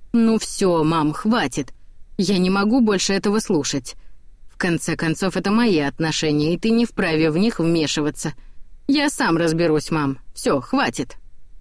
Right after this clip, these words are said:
«Нет, сынок, это еще не все. Ты хоть знаешь, что Наташа беременна?» «Что? Нет. Нет, этого не может быть. Это она тебе сказала, да?» «Нет,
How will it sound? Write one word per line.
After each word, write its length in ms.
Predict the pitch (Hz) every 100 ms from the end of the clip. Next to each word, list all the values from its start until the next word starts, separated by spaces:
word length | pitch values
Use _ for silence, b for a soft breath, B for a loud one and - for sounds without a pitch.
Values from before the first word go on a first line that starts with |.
| -
«Нет, 320 | 220 247 247
сынок, 520 | - 135 135 123 - - - -
это 260 | 156 131
еще 300 | 175 190 -
не 160 | 233 262
все. 340 | - - 139 147 - - - - -
Ты 100 | 160
хоть 280 | - 151
знаешь, 340 | 143 160 262 247
что 260 | - -
Наташа 460 | 151 156 - 254 -
беременна?» 720 | 170 226 185 131 143 139 139 - - - - - -
«Что? 480 | - - 147 143 170 - - - - - - -
Нет. 540 | 175 143 131 117 - - - - - - - -
Нет, 460 | 175 165 156 131 123
этого 300 | 147 160 151
не 180 | 156
может 320 | 160 160 185 180
быть. 340 | 135 120 - - - - - - -
Это 400 | 180 165 165 151
она 220 | 143 214
тебе 200 | 269 156
сказала, 480 | 131 - 151 143 147
да?» 260 | 151 160 240 - - - - - -
«Нет, 380 | 175 135 -